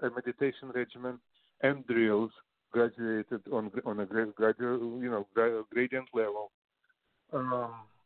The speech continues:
to develop these psychic, uh, psychic abilities to start manifesting them. But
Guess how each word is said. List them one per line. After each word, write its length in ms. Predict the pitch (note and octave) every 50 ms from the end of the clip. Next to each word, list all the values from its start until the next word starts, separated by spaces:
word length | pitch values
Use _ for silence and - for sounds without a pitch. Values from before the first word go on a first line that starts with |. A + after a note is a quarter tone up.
| _ _ _ -
to 300 | D#3+ C#3+ C3 C3 B2+ A#2+ A2+
develop 460 | B2+ A#2+ A#2+ C3+ C#3 B2+ B2+ A#2+ -
these 140 | A#2+ A#2 G#2+ - -
psychic, 320 | B2+ A2+ A#2 - - A2+ A2 A2+
uh, 360 | A2+ B2 B2 A#2 - - C3 -
psychic 340 | - B2 A2 - C3 A2+ -
abilities 440 | A2+ G#2+ A#2+ A#2 A2 A2 G2+ A2 G#2 - -
to 80 | G#2 - -
start 200 | - A#2 G2+ - -
manifesting 540 | A2 A2 A2+ - - D3 C#3 - - B2 A2 G2+
them. 100 | G#2+ G#2 - _ _ _ _ - _ _ _ _ -
But 160 | C#3+ C#3+